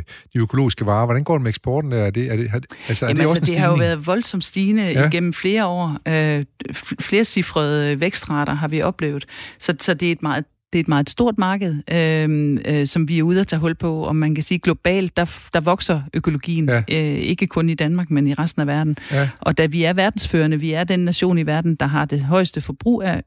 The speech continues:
Speaker 2: økologi som procent af vores indkøb, øhm, så er det klart, så er der mange lande, der kigger til os.
Speaker 1: Ja.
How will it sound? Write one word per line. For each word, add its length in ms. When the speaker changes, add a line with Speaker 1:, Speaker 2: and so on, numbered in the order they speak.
Speaker 2:
økologi 520
som 160
procent 380
af 80
vores 220
indkøb, 340
øhm, 340
så 120
er 20
det 80
klart, 220
så 80
er 60
der 60
mange 480
lande, 180
der 60
kigger 280
til 160
os. 340
Speaker 1:
Ja. 160